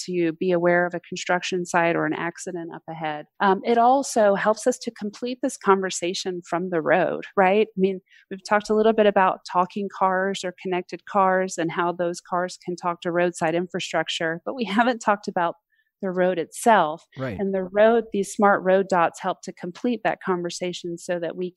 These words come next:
Speaker 1: can validate data from the cars, um, by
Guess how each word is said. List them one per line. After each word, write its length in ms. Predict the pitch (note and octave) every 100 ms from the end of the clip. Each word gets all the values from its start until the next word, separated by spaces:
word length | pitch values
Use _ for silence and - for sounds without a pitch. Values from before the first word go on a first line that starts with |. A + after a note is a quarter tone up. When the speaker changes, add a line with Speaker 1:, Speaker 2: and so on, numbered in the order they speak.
| -
Speaker 1:
can 340 | F3+ D#3+ E3 - - _ -
validate 540 | G3 A3 A3 G#3 G3+
data 320 | G3+ G3+ G3+
from 240 | - F#3+ F3+
the 80 |
cars, 680 | - G3 G3+ G3+ G3+ G#3 - _ -
um, 300 | F#3 F3 F#3
by 400 | G3 F#3+ F#3